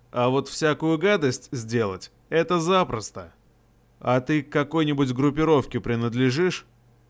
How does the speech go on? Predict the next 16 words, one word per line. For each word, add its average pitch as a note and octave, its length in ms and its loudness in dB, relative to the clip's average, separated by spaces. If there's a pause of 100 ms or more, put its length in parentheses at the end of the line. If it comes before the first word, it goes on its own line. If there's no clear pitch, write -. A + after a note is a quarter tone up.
(120)
Я? D3+ 480 -2 (580)
А G#3 160 -2
ни G3+ 140 2
к G3+ 100 -8
какой. E3+ 560 0 (260)
Мне E3 340 2
это E3 160 0
не E3 160 0
интересно. D#3 640 0 (300)
Моя C3 340 2
задача — D3 640 0 (180)
отсидеть D3+ 640 0
положенный A#2+ 560 0
срок, F3 380 -2 (260)
да D#3+ 240 2
свистать F3+ 640 0